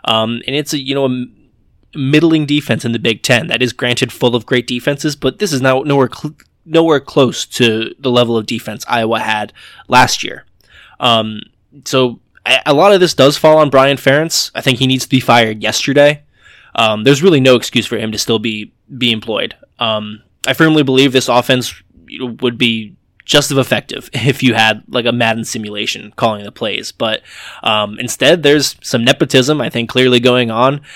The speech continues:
um, in Iowa. And I think for that, you really have to look at Kirk Ferentz. Um, I don't know why he still has this blind faith in his son, who has continually proved that he is not an effective college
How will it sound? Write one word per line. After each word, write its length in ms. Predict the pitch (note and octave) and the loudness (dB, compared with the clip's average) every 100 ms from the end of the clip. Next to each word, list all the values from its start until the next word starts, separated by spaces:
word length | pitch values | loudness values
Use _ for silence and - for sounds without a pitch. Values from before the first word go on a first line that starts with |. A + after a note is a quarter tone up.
| - - - | -20 -14 -4
um, 440 | A#2 G#2+ G#2+ G#2+ - | -2 0 -2 -6 -6
in 160 | A#2+ | -2
Iowa. 520 | A2 A#2 C3 D#3 E3 _ _ - | 0 2 2 0 -2 _ _ -2
And 600 | A#2+ A#2 A#2 A#2+ - - _ _ _ | 0 0 -2 -4 -6 -8 _ _ _
I 180 | A2 A#2 | -2 0
think 240 | - C3 | 0 -2
for 120 | - A2+ | -2 0
that, 280 | A#2+ - | 2 2
you 120 | B2+ A#2+ | 0 0
really 200 | B2+ A#2 | 0 0
have 160 | B2 | -2
to 60 | C3 | -2
look 200 | C3 C3+ | -2 -4
at 80 | B2 | -2
Kirk 200 | E3 F3+ | 0 0
Ferentz. 480 | A#2 - - - - _ - - | -4 -6 -6 -6 -6 _ -16 -2
Um, 380 | A2+ A2 G#2+ - | 0 0 -4 -2
I 60 | C3 | 2
don't 100 | C#3+ | 6
know 80 | D3 | 6
why 240 | B2 C#3 | 4 4
he 220 | C#3 D3 | 2 -2
still 240 | D3+ - D3+ | -2 2 2
has 160 | C3+ | 2
this 100 | C3+ | -4
blind 420 | B2 A#2 A#2 C3+ C3 | -6 -6 -2 -2 0
faith 360 | B2+ C3 D3+ | 2 2 0
in 140 | C3+ B2 | -4 -2
his 140 | B2 | -2
son, 300 | - B2 E3 | 0 0 0
who 160 | C3 B2 | 2 2
has 120 | A2+ | 0
continually 600 | A#2 - C3+ D#3 C#3+ C#3 | -4 -2 -2 0 -2 -2
proved 320 | - C3+ D#3+ | 0 0 0
that 140 | A#2+ | 0
he 100 | B2 | 0
is 160 | A#2 F#2+ | 0 -2
not 220 | A2+ D#3+ | -2 0
an 40 | E3 | 0
effective 440 | - A2+ A#2+ G#2+ | -2 -2 -4 -6
college 360 | A#2+ A2 G#2 | -4 -4 -6